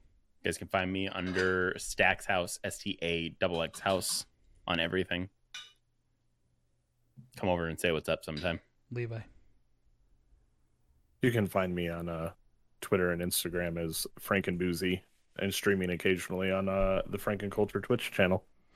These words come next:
Speaker 2: Make sure to subscribe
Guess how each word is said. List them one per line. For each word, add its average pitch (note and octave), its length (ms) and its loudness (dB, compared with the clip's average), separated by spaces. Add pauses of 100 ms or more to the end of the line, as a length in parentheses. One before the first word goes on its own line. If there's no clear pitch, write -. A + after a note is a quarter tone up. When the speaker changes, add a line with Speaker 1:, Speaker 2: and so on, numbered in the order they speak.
(2500)
Speaker 2:
Make F3+ 140 4
sure F3+ 200 6
to A#2+ 680 -2 (1500)
subscribe G#2+ 640 -8